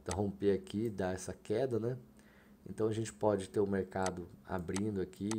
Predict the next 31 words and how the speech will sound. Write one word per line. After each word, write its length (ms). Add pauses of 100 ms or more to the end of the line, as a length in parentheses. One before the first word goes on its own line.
(140)
buscando 460
aqui 340 (140)
esse 280
ponto 540
e 80
novamente 880
depois 480
voltar 460
a 40
buscar, 400
dar 140
uma, 400 (160)
buscar 280
uma 120
alta, 400 (760)
tá? 200 (220)
Podemos 340
ter 140
essa 240
situação, 680 (680)
ou 100
ter 120
essa 140
situação 580
onde 120
o 20
mercado, 680 (240)
é, 320 (220)
trabalha 500
aqui, 300
né? 180